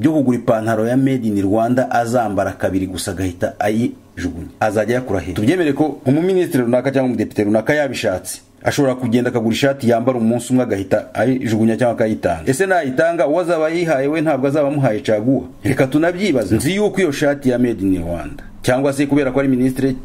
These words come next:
cyangwa depite cyangwa senateri, we ntazajya kugigura, we ntazajya kugura iyo y'ibihumbi icumi ipfuka.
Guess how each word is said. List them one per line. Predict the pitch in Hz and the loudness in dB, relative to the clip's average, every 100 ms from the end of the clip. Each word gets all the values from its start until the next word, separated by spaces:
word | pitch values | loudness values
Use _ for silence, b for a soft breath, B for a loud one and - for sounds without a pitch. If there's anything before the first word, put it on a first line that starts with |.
| - | -2
cyangwa | 131 135 143 | 0 2 0
depite | 135 127 113 - 123 | -2 -2 -2 0 0
cyangwa | 123 143 | 2 0
senateri, | 139 113 123 147 104 95 135 - - - 101 | 0 -2 0 0 0 -2 -6 -14 -20 -10 0
we | 123 | 2
ntazajya | 139 147 143 127 | 2 2 0 -2
kugigura, | 120 110 113 113 117 - - - | -2 -2 0 2 0 -2 -8 -2
we | 135 147 | 2 2
ntazajya | 151 139 123 | 2 0 0
kugura | 110 120 | 0 2
iyo | 127 | 2
y'ibihumbi | 135 113 104 101 | 2 0 0 0
icumi | - 131 131 | 2 2 2
ipfuka. | 113 - 117 87 - | -2 -2 -2 -2 -8